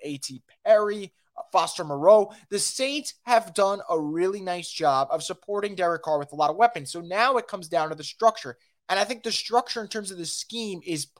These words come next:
perfect for him. And I know it was just one drive, and you don't wanna go all balls to the wall off one drive, but he looked really efficient. He looked really comfortable. And he didn't have that freedom with Josh McDaniels last year, and he's talked about it. You know, when he's at his best,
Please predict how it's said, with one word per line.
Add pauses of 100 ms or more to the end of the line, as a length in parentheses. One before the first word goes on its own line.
(120)
perfect
for
him. (320)
And
I
know
it
was
just
one
drive, (100)
and
you
don't
wanna
go (280)
all
balls
to
the
wall (180)
off
one
drive,
but (480)
he
looked
really
efficient. (240)
He
looked
really
comfortable. (360)
And (480)
he
didn't
have
that
freedom (280)
with
Josh
McDaniels
last
year,
and
he's
talked
about
it.
You
know,
when
he's
at
his
best,